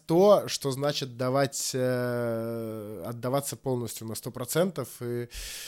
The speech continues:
э, играть м-, на максимальных просто возможностях. И, э,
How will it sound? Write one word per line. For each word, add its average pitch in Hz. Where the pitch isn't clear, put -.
э, 123
играть 139
м-, 135
на 143
максимальных 151
просто 139
возможностях. 123
И, 190
э, 220